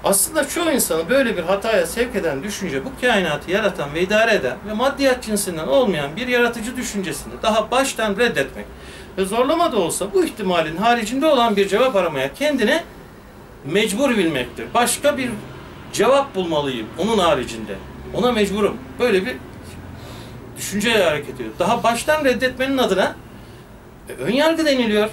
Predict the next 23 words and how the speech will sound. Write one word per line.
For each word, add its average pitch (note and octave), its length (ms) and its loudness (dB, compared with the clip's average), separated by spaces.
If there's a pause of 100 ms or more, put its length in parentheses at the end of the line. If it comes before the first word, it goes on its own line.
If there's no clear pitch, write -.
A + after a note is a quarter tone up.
Hepimiz A3+ 380 0
biliyoruz. D4+ 500 -2 (1300)
Değil - 120 -4
mi? - 60 -4 (460)
Aslında A#3+ 460 0
bilimsel A#3+ 460 0
düşünce B3+ 400 -4
tekniğine A#3+ 420 -2
de F4 140 0
tamamen A#3 420 2
aykırı D#3 380 -2
bir B2+ 40 -10
şey A#2 220 -8
bu. G#2+ 120 -12 (160)
Fakat G#3 280 2 (120)
bilimsel F3+ 500 -4
düşünce G3+ 460 -4
tekniği A#3 380 -2
adına E3+ 260 -4 (580)
kişisel - 360 -2
tercih G#3+ 420 0
ve C4 100 0
şartlanmaları G#3 920 2